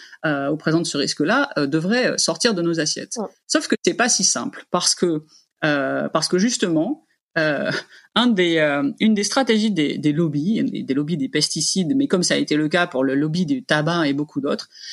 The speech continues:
Speaker 1: une des stratégies classiques des lobbies qui ne veulent pas qu'il y ait de réglementation parce qu'ils veulent continuer à vendre leurs, leurs produits, même quand ils sont dangereux pour la santé, c'est de créer du doute et de créer de la confusion.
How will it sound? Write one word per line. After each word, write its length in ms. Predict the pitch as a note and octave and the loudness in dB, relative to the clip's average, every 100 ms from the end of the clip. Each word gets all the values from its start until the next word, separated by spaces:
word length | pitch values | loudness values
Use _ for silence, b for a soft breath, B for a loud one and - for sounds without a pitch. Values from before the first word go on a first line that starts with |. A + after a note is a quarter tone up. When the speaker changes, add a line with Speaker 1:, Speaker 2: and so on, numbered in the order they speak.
| B B | B B
Speaker 1:
une 120 | F#3+ | 2
des 100 | G#3 | 2
stratégies 640 | G3 - C#4 A#3 G3+ G#3+ G#3+ | 2 0 2 2 2 2 2
classiques 460 | A3 G#3+ - G3+ | 2 2 0 0
des 80 | D#3 | 0
lobbies 480 | C#3+ C3+ D3 G3 B3+ | 0 0 0 -2 -2
qui 140 | - | 0
ne 80 | E3 | 2
veulent 300 | D#3 G3 A3+ | 2 2 2
pas 180 | G3+ E3+ | 2 0
qu'il 220 | E3 D3+ | -2 -2
y 20 | |
ait 40 | D3 | 0
de 100 | C#3+ | 0
réglementation 720 | C#3+ D3 C#3+ D3 C3 - E3 | 2 2 0 -2 -2 0 -2
parce 160 | E3 - | -2 -8
qu'ils 160 | - | -6
veulent 220 | C#3+ C#3+ C#3+ | -4 -2 0
continuer 500 | A#3+ A3 A3 G#3 F3+ | 2 4 2 2 2
à 80 | |
vendre 300 | D#3 E3+ D3+ | 0 0 0
leurs, 320 | C#3 C3+ C3+ - | 0 0 -2 -2
leurs 220 | E3 D#3 | -2 -4
produits, 420 | - E3+ D#3+ E3 | -2 -2 0 0
même 280 | E3 A#3 C4 | 2 4 2
quand 160 | B3 G#3+ | 2 0
ils 80 | - | 0
sont 120 | F#3 | 2
dangereux 360 | D#3+ D3+ E3 | 2 2 0
pour 100 | E3+ | 0
la 80 | C#3 | -2
santé, 400 | C#3+ D#3 D3+ G3 | 0 0 0 0
c'est 140 | B3 E3 | 0 0
de 80 | |
créer 260 | D#3 - A3 | 0 2 2
du 160 | F3+ C#3 | 0 -2
doute 300 | D#3 A3 - | -2 0 0
et 20 | |
de 100 | D4 | -2
créer 220 | - G3+ | 0 0
de 80 | F3+ | 0
la 100 | C3+ | 0
confusion. 480 | - F#3+ - D#3 | 0 -2 -4 -16